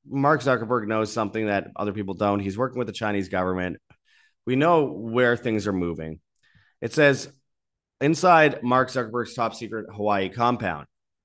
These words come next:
Off the two-lane highway that winds along the northeast side of the Hawaiian island of Kauai, on a quiet stretch of ranch land between the tourist hubs of Kapa and Hanalei, an or-,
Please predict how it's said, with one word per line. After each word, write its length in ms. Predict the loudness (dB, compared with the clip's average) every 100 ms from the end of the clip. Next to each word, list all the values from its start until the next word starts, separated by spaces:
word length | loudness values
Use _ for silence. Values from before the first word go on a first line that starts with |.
| _ _ _ _ _ _ _ _ _ _ _ 0
Off 220 | 2 6
the 80 | 4
two-lane 520 | 4 4 6 6 6
highway 480 | 4 4 4 6 4
that 240 | 4 0
winds 400 | 2 2 4 4
along 320 | 2 2 4 2
the 80 |
northeast 680 | 2 2 2 0 -4 -4 0
side 420 | 4 6 4 2 -2
of 160 | -2
the 80 | -2
Hawaiian 480 | -2 2 4 2 0
island 380 | 0 2 2 0
of 100 | -2
Kauai, 600 | -2 4 6 6 4 0 -4 _ 0
on 240 | 4 4
a 140 | 2 -4
quiet 480 | -4 2 4 4
stretch 340 | 2 0 0 2
of 200 | -2 2
ranch 360 | 2 2 2
land 200 | 0 0
between 320 | 0 -4 -4 -4
the 40 |
tourist 400 | -4 -4 -4 0
hubs 240 | -2 0
of 200 | -2 -2 -8
Kapa 560 | -2 0 2 4 4 2
and 300 | 0 -2 -4 -8 -8
Hanalei, 600 | 0 2 2 0 -2 -4 _ _ _ _ _ -2
an 120 | 0
or-, 240 | 2 0